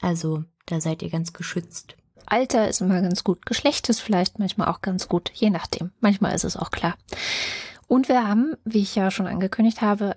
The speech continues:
Speaker 2: Fragen mitgebracht und irgendwie <laughs> sind alle Fragen heute sehr flüssigkeitszentriert, sage ich jetzt einfach mal so. Es geht ein bisschen um Blut, es geht um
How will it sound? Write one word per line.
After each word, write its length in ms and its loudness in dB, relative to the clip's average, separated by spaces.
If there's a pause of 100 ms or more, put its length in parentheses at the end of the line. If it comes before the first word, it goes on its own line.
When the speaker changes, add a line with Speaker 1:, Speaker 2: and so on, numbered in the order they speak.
Speaker 2:
Fragen 600 -2
mitgebracht 920 -2
und 200 0
irgendwie 260 4
<laughs> 0 -
sind 340 4
alle 260 2
Fragen 460 -2
heute 300 -2
sehr 420 2 (400)
flüssigkeitszentriert, 1900 -4
sage 300 2
ich 120 2
jetzt 240 -4
einfach 280 -6
mal 180 -6
so. 260 2 (200)
Es 180 0
geht 160 2
ein 100 0
bisschen 300 0
um 260 -6 (120)
Blut, 460 4
es 140 -2
geht 220 -6
um 160 -8